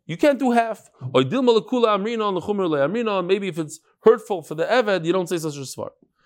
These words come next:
Omalei, Lav Amr Sassam, didn't we already learn in this Masechta? Nimkar Kuloi Veloy Chetziyoi. If a person, Rashi says, the case, right? A person stole five hundred, but he's worth a thousand, so we can't sell him. Why?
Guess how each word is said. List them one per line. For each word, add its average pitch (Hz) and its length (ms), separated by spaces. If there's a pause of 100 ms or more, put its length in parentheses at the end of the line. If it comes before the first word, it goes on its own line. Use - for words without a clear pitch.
(360)
Omalei, 160 380
Lav 135 160
Amr 165 220
Sassam, 147 440
didn't 185 140
we 135 100
already 139 260
learn 147 360
in 131 80
this 135 120
Masechta? 135 720 (300)
Nimkar 180 460
Kuloi 180 880
Veloy 156 260
Chetziyoi. 135 1120 (420)
If 214 220
a 151 80
person, 151 520
Rashi 143 240
says, 131 400 (140)
the - 60
case, 160 360
right? 175 240 (320)
A - 40
person 214 260
stole 196 240
five 180 180
hundred, 123 300
but 127 80
he's 120 120
worth 139 200
a 131 60
thousand, 135 840 (1000)
so - 120
we 147 60
can't 196 280
sell 185 260
him. 101 140
Why? 143 400